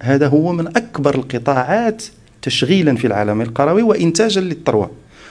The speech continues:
وهو أيضا تأثر بفعل الجفاف وتأثر بفعل الكوفيد وعوامل أخرى سوف يأتي الوقت المناسب لكي نتطرق إليها بإمعان. إذن هاد السلاسل هذه كلها تأثرت بمجموعة من العوامل المتعاقبة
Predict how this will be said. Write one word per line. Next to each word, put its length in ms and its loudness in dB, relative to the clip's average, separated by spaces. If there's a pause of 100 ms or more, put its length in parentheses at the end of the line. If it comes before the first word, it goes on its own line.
(120)
وهو 300 4
أيضا 280 4
تأثر 600 0
بفعل 380 0
الجفاف 440 -2
وتأثر 560 -2
بفعل 340 -4
الكوفيد 480 -4 (380)
وعوامل 500 6
أخرى 280 0
سوف 260 -2
يأتي 280 -2
الوقت 260 -6
المناسب 420 -2
لكي 280 -2
نتطرق 520 -2
إليها 320 0
بإمعان. 480 0 (760)
إذن 220 4
هاد 120 4
السلاسل 600 0
هذه 200 -2
كلها 340 0
تأثرت 800 -4 (220)
بمجموعة 480 4
من 160 2
العوامل 520 0
المتعاقبة 800 -6